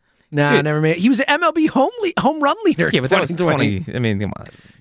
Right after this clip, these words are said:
Speaker 1: Yeah, he never made an all-star team.
Speaker 2: Yeah, I was gonna say. Yeah.
Speaker 1: I think I th-, probably thought of him
Speaker 2: Dude,
Speaker 1: leading
Speaker 2: he,
Speaker 1: the league
Speaker 2: but
Speaker 1: in
Speaker 2: he did
Speaker 1: homers.
Speaker 2: finish ninth in the M V P in twenty twenty.
Speaker 1: Wow, did he really?
Speaker 2: Yeah.
Speaker 1: Wow.
Speaker 2: Look at that. Um, and then my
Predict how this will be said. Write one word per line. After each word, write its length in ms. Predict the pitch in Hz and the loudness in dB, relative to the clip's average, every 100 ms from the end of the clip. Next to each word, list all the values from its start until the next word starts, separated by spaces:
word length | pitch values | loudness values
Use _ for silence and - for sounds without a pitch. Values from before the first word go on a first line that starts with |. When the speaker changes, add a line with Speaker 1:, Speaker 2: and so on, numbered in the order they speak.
| - | -4
Speaker 1:
Yeah, 180 | 131 117 | -2 2
he 120 | 160 | 2
never 160 | 151 | 2
made 120 | 123 98 | -2 -8
an 80 | |
all-star 240 | 90 - _ | -14 -20 _
team. 100 | _ - | _ -20
Speaker 2:
Yeah, 100 | - | -20
I 40 | - | -18
was 100 | - | -16
gonna 120 | - | -16
say. 140 | - - _ _ _ - | -16 -18 _ _ _ -20
Yeah. 80 | 50 _ _ 240 | -20 _ _ -2
Speaker 1:
I 60 | |
think 120 | 311 | 0
I 80 | 277 | 0
th-, 140 | 214 - | -2 0
probably 220 | 220 208 | 0 0
thought 220 | 208 185 | 0 0
of 80 | 160 | 0
him 120 | 160 | 0
Speaker 2:
Dude, 60 | 147 | 2
Speaker 1:
leading 180 | 151 139 | 2 2
Speaker 2:
he, 60 | |
Speaker 1:
the 60 | 131 | 2
league 140 | 135 | 2
Speaker 2:
but 80 | 127 | 2
Speaker 1:
in 60 | 123 | 0
Speaker 2:
he 40 | |
did 60 | 135 | 0
Speaker 1:
homers. 100 | 110 | 0
Speaker 2:
finish 240 | 175 151 139 | -2 -2 -2
ninth 300 | 123 143 147 | 0 0 -2
in 100 | 135 | -2
the 100 | 127 | 0
M 140 | 123 | 0
V 120 | 120 | -2
P 200 | 101 117 | -2 -2
in 100 | 160 | -2
twenty 200 | - 87 | -4 -4
twenty. 240 | 82 80 90 _ - - - - | -2 -4 -6 _ -20 -14 -12 -2
Speaker 1:
Wow, 200 | 214 127 - | -2 -2 -8
did 160 | 262 - | -14 -8
he 60 | 151 | -6
really? 440 | 135 262 320 190 | -4 -2 -2 -2
Speaker 2:
Yeah. 160 | 90 92 403 - 58 55 | 0 0 0 -2 -2 -4
Speaker 1:
Wow. 280 | 170 147 107 _ - | -8 -10 -10 _ -6
Speaker 2:
Look 100 | 131 | -2
at 140 | 98 - - - - | -2 -4 -12 -16 -2
that. 40 | 175 | 0
Um, 400 | 202 196 190 180 | 2 2 0 0
and 120 | 190 | 0
then 60 | 214 | 0
my 140 | 202 | 0